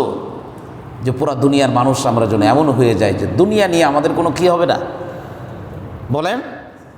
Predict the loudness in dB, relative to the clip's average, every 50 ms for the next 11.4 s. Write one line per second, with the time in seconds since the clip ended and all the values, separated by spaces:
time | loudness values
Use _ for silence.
0 | -20 -20 -20 -20 -20 -20 -20 -16 -10 -4 -4 -2 0 0 0 0 0 0 0 0
1 | 0 0 0 -2 0 -2 -2 -2 0 2 2 2 2 0 -6 -8 -10 -12 -12 -8
2 | -4 -4 -2 -2 0 0 0 0 0 0 0 2 2 0 0 -2 -2 0 2 2
3 | 2 2 0 0 0 0 2 2 0 2 2 0 0 -2 -6 -8 -10 -10 -6 -2
4 | 0 0 2 0 0 2 2 2 2 2 2 0 0 0 0 -2 -2 0 0 2
5 | 4 4 4 4 2 0 -2 -4 -8 -8 -8 -10 -10 -10 -12 -12 -12 -12 -14 -14
6 | -14 -14 -14 -14 -14 -14 -14 -14 -14 -14 -14 -8 -6 -4 -2 -2 0 2 0 0
7 | 0 0 2 2 2 2 2 2 0 0 0 0 0 2 2 2 0 0 0 0
8 | 0 0 0 0 0 0 2 2 2 4 4 4 4 2 0 -2 -6 -8 -10 -12
9 | -14 -16 -16 -18 -12 -6 -2 0 0 2 2 2 2 2 0 0 0 0 0 2
10 | 2 2 2 4 4 4 4 4 2 0 2 0 2 4 4 2 2 2 2 0
11 | 0 0 -2 -2 -2 -2 -2 -2